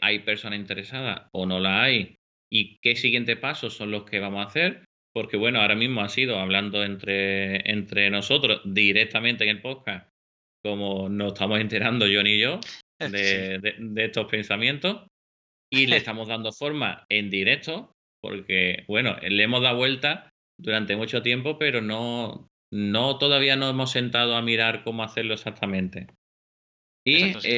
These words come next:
Speaker 1: eh, bueno.
Speaker 2: la, la gente pensará que nosotros de pronto habíamos planeado hablar de esto, pero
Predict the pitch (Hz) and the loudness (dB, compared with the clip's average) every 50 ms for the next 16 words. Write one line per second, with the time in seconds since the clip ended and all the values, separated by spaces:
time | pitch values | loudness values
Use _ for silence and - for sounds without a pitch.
0 | 117 113 113 113 113 131 123 117 117 110 107 - _ _ _ _ _ _ _ _ | 2 2 2 2 0 0 0 0 0 -2 -6 -12 _ _ _ _ _ _ _ _
1 | - - - - _ - 123 123 123 - 160 147 165 160 139 139 131 127 127 127 | -20 -20 -20 -12 _ -4 -4 -4 -2 -4 -2 -2 0 0 2 2 2 2 2 0
2 | - - 381 156 156 151 147 143 131 120 120 120 117 - 139 143 139 127 110 104 | 0 -2 -2 0 0 -2 -4 -6 -8 -8 -8 -10 -8 -8 -8 -6 -4 -4 -6 -6
3 | 113 113 113 110 - - 127 127 127 127 127 123 120 113 117 127 127 - - 123 | -8 -10 -10 -10 -10 -8 -8 -6 -6 -6 -6 -4 -6 -6 -6 -8 -10 -10 -10 -8
4 | 113 107 101 104 107 110 117 120 123 120 117 117 123 123 143 - - 160 147 127 | -8 -6 -6 -6 -6 -6 -6 -6 -6 -6 -6 -6 -6 -6 -6 -8 -10 -10 -10 -10
5 | 104 101 110 | -10 -10 -12